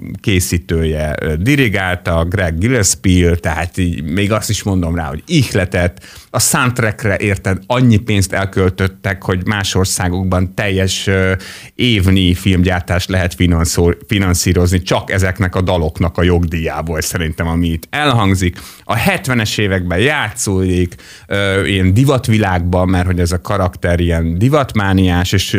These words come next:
és hát Emma Stone egy olyan fantasztikus színésznővel csap össze,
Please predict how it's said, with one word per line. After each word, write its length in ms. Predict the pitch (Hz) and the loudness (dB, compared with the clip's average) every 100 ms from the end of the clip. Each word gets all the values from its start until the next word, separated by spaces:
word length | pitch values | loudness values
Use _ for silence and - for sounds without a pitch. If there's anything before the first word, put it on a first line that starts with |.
| - | -2
és 200 | - 101 | -4 -4
hát 220 | 104 98 - - 131 | -4 -8 -12 -10 -6
Emma 320 | 131 135 131 | 0 4 4
Stone 440 | 110 - 120 120 107 | 2 2 2 4 2
egy 120 | 104 | 2
olyan 320 | 120 127 104 | 2 2 0
fantasztikus 680 | 90 113 101 98 - - 90 | 0 0 0 -2 -2 -2 0
színésznővel 760 | - 98 92 90 95 92 90 - | 2 2 2 2 2 2 0 0
csap 360 | 120 95 - - | -2 -2 -6 -2
össze, 760 | 92 - - - 71 85 113 | 0 0 -4 -6 -4 -2 -4